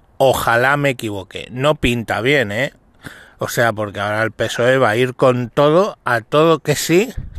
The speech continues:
todo lo que quiera, tanto P N V como Junts. Eh... No lo sé, no lo sé, de verdad,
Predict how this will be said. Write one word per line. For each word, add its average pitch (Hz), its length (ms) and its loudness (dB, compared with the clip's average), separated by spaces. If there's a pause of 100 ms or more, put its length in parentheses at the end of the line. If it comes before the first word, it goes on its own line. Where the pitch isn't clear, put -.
(100)
todo 147 220 4
lo 147 120 2
que 131 160 -2
quiera, 143 420 0 (720)
tanto 127 340 2
P 131 160 0
N 131 160 0
V 143 300 2
como 135 500 2 (100)
Junts. 139 600 -4 (1300)
Eh... 151 1120 4 (2000)
No 160 120 4
lo 156 100 4
sé, - 240 -6 (380)
no 143 160 0
lo 160 80 4
sé, 156 200 2
de 117 120 2
verdad, 127 260 2